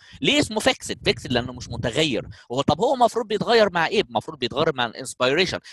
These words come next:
هل هنا بيتغير مع الانسبيريشن؟ لا، هنا ما بيتغيرش مع الانسبيريشن لانه مش ريليتد للانسبيريشن اساسا. تمام؟ هو امال ريليتد ليه؟ للكونتينوس بلاد فلو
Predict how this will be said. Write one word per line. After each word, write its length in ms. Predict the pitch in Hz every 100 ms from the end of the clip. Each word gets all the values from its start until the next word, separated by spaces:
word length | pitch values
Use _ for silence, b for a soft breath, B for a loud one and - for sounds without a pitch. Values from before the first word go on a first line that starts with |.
| B
هل 140 | 247
هنا 180 | 294 262
بيتغير 440 | 240 170 208 226
مع 100 | 208
الانسبيريشن؟ 640 | 175 175 196 196 202 226 226 B
لا، 120 | 131 165 -
هنا 140 | 131
ما 120 | 113 107
بيتغيرش 580 | 107 101 117 196 320
مع 160 | 175 135
الانسبيريشن 680 | 113 123 - 113 120 - 160 B -
لانه 180 | 127
مش 180 | 131 131
ريليتد 500 | 123 127 170 311 -
للانسبيريشن 720 | 135 143 123 - 117 117 165 127
اساسا. 360 | - 180 185 - - _ -
تمام؟ 260 | 208 131 - B B 127
هو 40 |
امال 220 | 131 139
ريليتد 440 | 147 156 254 226 175
ليه؟ 240 | 185 175
للكونتينوس 800 | 110 117 - 131 220 302 226 -
بلاد 220 | 135 139
فلو 260 | 131 165